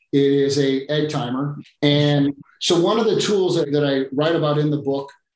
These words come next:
um, for all people in performance is to start doing interval writing. And what, what that means is setting your timer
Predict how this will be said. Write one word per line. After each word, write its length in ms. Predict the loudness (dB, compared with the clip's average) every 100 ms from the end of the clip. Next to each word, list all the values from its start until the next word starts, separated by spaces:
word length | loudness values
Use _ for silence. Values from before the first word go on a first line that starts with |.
| _ -8
um, 340 | -4 -4 -4
for 220 | -2 2
all 340 | 2 2 0 0
people 420 | -2 0 0 -2
in 100 | -4
performance 680 | -6 -2 0 2 0 -2 -2
is 220 | -2 -2
to 80 | -2
start 260 | 0 0
doing 320 | 2 0 0 0
interval 380 | 0 0 -4 -8
writing. 280 | -8 -12 -16 -4
And 100 | 2
what, 240 | 2 2
what 160 | 2 2
that 180 | 0 0
means 380 | 0 0 0
is 280 | 0 -2 -4 -12 _ _ _ _ -6
setting 380 | -4 0 0 0
your 100 | 0
timer 540 | -2 -2 -4 -6 -8